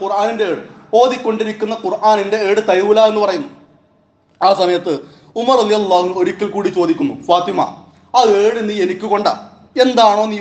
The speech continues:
ഓ-, പരാ-, പാരായണം ചെയ്തുകൊണ്ടിരിക്കുന്നത്, അതെനിക്ക് താ. ഫാത്തിമ പറഞ്ഞു, "ഉമറെ, ഞാനിത് തരൂല."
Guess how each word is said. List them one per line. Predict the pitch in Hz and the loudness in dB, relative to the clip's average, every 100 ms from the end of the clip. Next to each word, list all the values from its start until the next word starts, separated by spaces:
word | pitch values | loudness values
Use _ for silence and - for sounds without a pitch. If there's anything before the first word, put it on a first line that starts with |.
| 202 | -4
ഓ-, | 202 | 0
പരാ-, | 196 202 208 208 | 2 2 2 2
പാരായണം | 185 202 214 202 202 | 2 4 2 -2 -8
ചെയ്തുകൊണ്ടിരിക്കുന്നത്, | 190 214 202 208 214 208 135 - - _ 247 | -8 -6 -6 -6 -8 -10 -12 -16 -20 _ 2
അതെനിക്ക് | 240 208 - 202 | 2 0 -2 -2
താ. | 131 - - - _ _ _ _ _ _ _ - | -2 -4 -18 -20 _ _ _ _ _ _ _ 0
ഫാത്തിമ | 185 196 190 | 2 2 2
പറഞ്ഞു, | 175 135 - - - | 0 -6 -10 -18 -8
"ഉമറെ, | 185 208 202 185 175 | -2 0 0 0 0
ഞാനിത് | 190 190 175 190 | 0 0 -2 -4
തരൂല." | 160 165 165 | -2 0 0